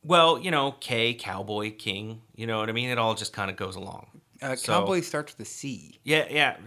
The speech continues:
Speaker 1: not, not in, not
Speaker 2: Not
Speaker 1: in
Speaker 2: in
Speaker 1: poker.
Speaker 2: cards?
Speaker 1: Not in cards.
Speaker 2: <laughs> Okay.
Speaker 1: Uh, you also have the one-eyed king being the king of diamonds.
Speaker 2: Oh, uh,
Speaker 1: Said
Speaker 2: okay,
Speaker 1: so
Speaker 2: good. <laughs>
Speaker 1: because he has one eye.
Speaker 2: Yes, I thought you were talking about
Speaker 1: So
Speaker 2: something else.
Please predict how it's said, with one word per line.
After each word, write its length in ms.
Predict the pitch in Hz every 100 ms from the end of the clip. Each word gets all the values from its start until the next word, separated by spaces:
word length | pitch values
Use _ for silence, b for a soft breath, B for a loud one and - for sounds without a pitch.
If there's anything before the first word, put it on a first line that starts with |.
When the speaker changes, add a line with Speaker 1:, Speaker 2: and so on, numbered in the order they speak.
| 135
Speaker 1:
not, 320 | 127 143 139 - - -
not 300 | 131 131 127
in, 220 | 120 110 -
not 140 | 110 110
Speaker 2:
Not 60 | 127
Speaker 1:
in 40 |
Speaker 2:
in 40 | 131
Speaker 1:
poker. 120 | 123
Speaker 2:
cards? 340 | 120 131 135 160
Speaker 1:
Not 160 | 110 107
in 60 | 107
cards. 360 | - 92 -
Speaker 2:
<laughs> 20 |
Okay. 220 | - 180 - 151 147 -
Speaker 1:
Uh, 180 | 127 127
you 120 | 127
also 220 | 147 147 151
have 260 | 151 131
the 80 | 123
one-eyed 440 | 117 151 185 117
king 400 | 104 113 107 127 131
being 360 | 127 117 110 101
the 220 | 104 101
king 240 | - 113 101
of 100 | 98
diamonds. 480 | 113 117 101 120 -
Speaker 2:
Oh, 300 | 139 110 98
uh, 100 | 101
Speaker 1:
Said 360 | - - 190
Speaker 2:
okay, 80 | 139
Speaker 1:
so 220 | 113 107
Speaker 2:
good. 100 | 117
<laughs> 80 | -
Speaker 1:
because 240 | 110 123 117
he 80 |
has 260 | 113 113 104
one 200 | 101 101
eye. 320 | 107 101 50 - _ _ _ _
Speaker 2:
Yes, 480 | - 113 104 - -
I 80 | 131
thought 80 | 156
you 40 |
were 60 | 143
talking 120 | 127
about 80 | 117
Speaker 1:
So 40 | 110
Speaker 2:
something 220 | 113 113
else. 340 | 101 107 -